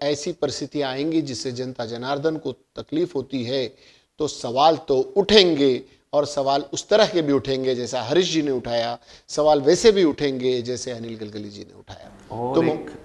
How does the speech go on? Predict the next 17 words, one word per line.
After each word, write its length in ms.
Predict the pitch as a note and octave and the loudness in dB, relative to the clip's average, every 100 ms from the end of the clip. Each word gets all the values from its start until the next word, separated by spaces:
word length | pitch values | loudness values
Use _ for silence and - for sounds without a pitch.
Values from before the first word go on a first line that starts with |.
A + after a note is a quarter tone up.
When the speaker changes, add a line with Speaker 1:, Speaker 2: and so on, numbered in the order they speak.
| G#2+ | -8
Speaker 2:
बोलना 140 | G#2 | 0
Speaker 1:
जी, 120 | C#3+ | 2
जी, 60 | A#3+ | 4
जी, 140 | A3+ | 2
Speaker 2:
चाहूँगा 380 | G#3+ C3 C3 A2+ | 2 2 2 0
मैं 160 | G2+ A#2 | 0 2
Speaker 1:
जी, 160 | A3 | 4
हरीश 240 | F#3+ C3+ G#2 | 4 2 -2
जी। 80 | |
Speaker 2:
क्योंकि, 400 | G#2 C3+ C3+ D#3+ | -4 -4 0 2
अ, 960 | F3 F3+ - F#2+ A2+ A2 A2+ A2 - G#2 | 2 0 -2 -2 0 2 2 0 -2 -4
जो 140 | B2+ | 0
ये, 180 | D#3 D#3 | 2 2
इसके 400 | - A2+ A2+ - | -2 -6 -10 -6
टेंडर 420 | D#3 C3 B2 C3+ | -2 2 4 4
निकलते 420 | C#3+ B2 A#2 G#2+ G2+ | 2 2 0 0 -2
हैं, 340 | F2 D#2 - | -4 -8 -12